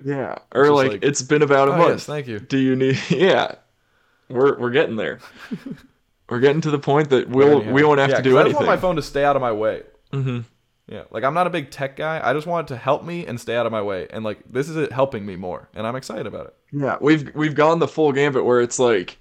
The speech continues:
Speaker 1: y-, phones were great, but they were kind of inconvenient. So you're like, "Okay, I don't want it to get in the way. I want it to be,
Speaker 2: Mm-hmm.
Speaker 1: like, flawless." And now we're coming around the other bend where it's like, "Okay, it is,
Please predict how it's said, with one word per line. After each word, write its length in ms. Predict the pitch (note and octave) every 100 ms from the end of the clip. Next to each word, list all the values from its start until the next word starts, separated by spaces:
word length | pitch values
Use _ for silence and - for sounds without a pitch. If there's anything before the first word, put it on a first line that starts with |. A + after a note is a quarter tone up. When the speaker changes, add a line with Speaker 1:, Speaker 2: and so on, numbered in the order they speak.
| -
Speaker 1:
y-, 280 | B2+ B2+ -
phones 360 | - C3+ C#3 C3
were 120 | C3
great, 520 | A2+ A#2+ B2+ D3+ -
but 100 | C3
they 80 | A#2+
were 100 | A#2+
kind 220 | B2+ B2+
of 60 | B2
inconvenient. 580 | B2 B2 A#2 C3 C#3+ C#3
So 160 | C#3
you're 220 | B2+ B2 B2
like, 260 | A#2+ G#2+
"Okay, 240 | B2 C3+ A#2+
I 60 |
don't 200 | A#2+ A#2
want 160 | A#2 B2+
it 60 | A#2
to 60 |
get 140 | A#2+ B2
in 80 |
the 80 | A#2
way. 160 | A#2 A#2+
I 40 |
want 200 | A#2 A#2+
it 80 | A#2
to 80 | A2+
be, 300 | A#2+ A2+ G#2+
Speaker 2:
Mm-hmm. 100 | -
Speaker 1:
like, 160 | G#2+ -
flawless." 560 | A#2 A#2 B2 C#3+ C#3
And 160 | - A#2+
now 180 | B2+ C#3
we're 140 | C3
coming 360 | C3+ C#3 C3 B2
around 420 | A#2 B2+ C3 B2+
the 160 | A#2 -
other 260 | C3 C#3 A#2
bend 560 | B2+ C3 B2+ G#2+ A2+ - - -
where 160 | A#2+
it's 120 | A#2 B2
like, 160 | A#2
"Okay, 260 | B2 B2+ A#2+
it 140 | -
is, 400 | D3 E3+ C3+ -